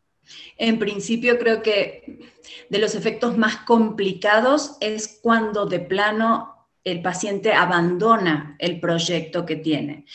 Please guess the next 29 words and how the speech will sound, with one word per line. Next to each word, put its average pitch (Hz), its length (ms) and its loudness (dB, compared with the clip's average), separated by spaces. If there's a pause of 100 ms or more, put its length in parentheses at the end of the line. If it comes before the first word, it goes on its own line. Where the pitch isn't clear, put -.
(260)
a 208 140 8
raíz 208 440 4
de 208 120 0
sentir 190 500 -4
que 202 120 2
no 196 200 -2
sale 202 760 4
como 190 400 0
estaba 185 480 0
planeado. 175 560 0 (320)
Yo 233 180 8
creo 254 160 8
que 262 80 2
mucho 233 500 6
aunado 208 420 4
a 262 40 4
lo 247 100 4
que 220 80 -4
estaban 208 380 0
diciendo, 196 480 -4
me 214 120 -2
parece 196 340 -2
que - 160 -6
también 196 400 -4
coincide 214 640 -2
no 208 180 -4
solo 262 300 0
con 208 140 2
esta 214 420 -2